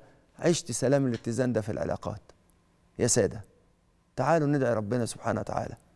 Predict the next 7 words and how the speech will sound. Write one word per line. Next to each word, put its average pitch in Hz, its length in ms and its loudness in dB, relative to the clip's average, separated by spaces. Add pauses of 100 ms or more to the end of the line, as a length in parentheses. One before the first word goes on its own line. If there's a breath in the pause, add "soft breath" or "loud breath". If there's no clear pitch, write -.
(560)
ونلوذ 135 500 6
به 110 180 -2 (600)
عشان 135 440 2 (420)
يرزقنا 127 460 2
سلام 117 460 0 (260)
الاتزان، 113 540 -2 (580)
فنقول: 127 520 2